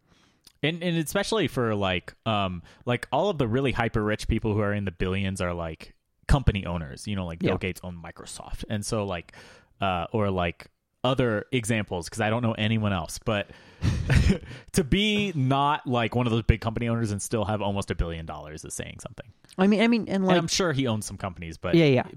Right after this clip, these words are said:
Speaker 2: yeah.
Speaker 1: primarily he gained his fame from being a musician,
Speaker 2: I mean,
Speaker 1: being
Speaker 2: I
Speaker 1: an
Speaker 2: mean,
Speaker 1: artist.
Speaker 2: e-, exactly. He, he built up his, his, his repertoire from rapping,
Speaker 1: Mm-hmm.
Speaker 2: which is, which is, like, I mean, he,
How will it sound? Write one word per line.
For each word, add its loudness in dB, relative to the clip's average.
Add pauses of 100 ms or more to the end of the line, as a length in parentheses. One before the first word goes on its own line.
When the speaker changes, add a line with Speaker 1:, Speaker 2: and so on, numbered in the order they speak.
(100)
Speaker 2:
yeah. 2
Speaker 1:
primarily 0
he -4
gained -2
his -6
fame -4
from -10 (760)
being -10
a -10
musician, -4 (100)
Speaker 2:
I 6
mean, 8
Speaker 1:
being 2
Speaker 2:
I 6
Speaker 1:
an 8
Speaker 2:
mean, 8
Speaker 1:
artist. 0
Speaker 2:
e-, 4 (180)
exactly. 4
He, 4 (340)
he 4
built 4
up 4
his, 4
his, -2 (200)
his -6
repertoire -2 (300)
from 4
rapping, 2 (120)
Speaker 1:
Mm-hmm. -2 (120)
Speaker 2:
which 2
is, 2
which 2
is, 2
like, 4
I 4
mean, 6
he, 2